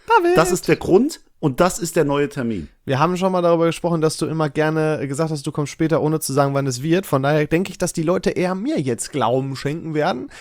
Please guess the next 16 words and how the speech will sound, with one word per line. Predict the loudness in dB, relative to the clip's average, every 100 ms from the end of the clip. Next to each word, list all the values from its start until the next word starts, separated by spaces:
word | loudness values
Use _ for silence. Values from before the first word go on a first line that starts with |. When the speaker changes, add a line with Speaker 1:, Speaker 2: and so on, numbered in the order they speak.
| -4
Speaker 1:
dass | 0 2
du | 0
das | -2
nur | -4
geschrieben | -4 -4 -4
hast, | -4 -4
weil | -4
ich | -4 -4
gesagt | -2 -2 -4
hab, | -6
du | -6
sollst | -6 -4
mir | -6
eine | -4
Zeit | -2 -2
sagen. | -4 -6 -6